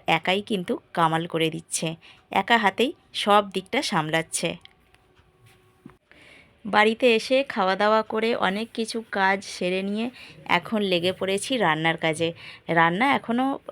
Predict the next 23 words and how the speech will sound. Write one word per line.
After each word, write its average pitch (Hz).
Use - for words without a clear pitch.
বসাইনি, 214
তবে 202
এইটা 180
প্রথম 175
করছি 233
রান্না 180
করার 190
আগে। 196
এখন 180
শুকনো 208
কড়াটা 180
আছে, 185
তার 165
মধ্যে 185
এই 170
একটু 170
জিরে 180
আর 156
ধনে 175
ভেজে 190
নিচ্ছি, 208
কারণ 170
হচ্ছে 190